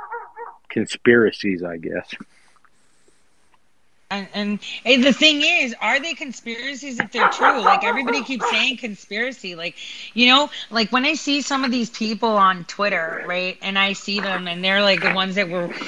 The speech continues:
Speaker 2: having the "I got vax card" as if they won a lottery ticket or something, right? It makes you kinda think, like, you know, how do they feel now that none of that was necessary? It was totally unnecessary, actually, not just not necessary. It was totally unnecessary.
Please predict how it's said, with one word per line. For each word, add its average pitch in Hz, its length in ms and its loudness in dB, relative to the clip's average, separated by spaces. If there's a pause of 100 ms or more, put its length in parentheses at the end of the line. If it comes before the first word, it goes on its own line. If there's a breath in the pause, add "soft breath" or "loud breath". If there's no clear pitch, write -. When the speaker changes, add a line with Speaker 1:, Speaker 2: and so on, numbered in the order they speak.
(200)
Speaker 2:
having 214 400 4
the 196 140 0 (180 loud breath)
"I - 200 6
got 220 260 4
vax 220 320 -4 (100)
card" 165 360 -10
as 175 180 -12
if 190 180 -8
they 196 120 -4
won 190 260 -4
a 185 80 -12
lottery 185 480 -2
ticket 156 340 -8
or 156 120 -8
something, 151 520 -6
right? 160 300 4 (440 loud breath)
It 208 220 4
makes 226 360 4
you 269 100 0
kinda 202 400 -2
think, 208 420 -6
like, 175 220 -4 (460 loud breath)
you 233 100 2
know, 233 100 4
how 233 160 4
do 277 80 -4
they 330 140 -10
feel 269 260 -6
now 185 420 -8
that 160 140 -14
none 202 220 -6
of 247 80 -4
that 226 220 0
was 226 160 -8
necessary? 165 880 -8 (260 loud breath)
It 196 140 0
was 190 160 0
totally 247 540 6
unnecessary, 156 760 -6
actually, 135 380 -6
not 151 240 0
just 147 160 -6
not 151 280 2
necessary. 156 500 -2
It - 20 0
was 147 120 -4
totally 214 500 6
unnecessary. 143 760 -8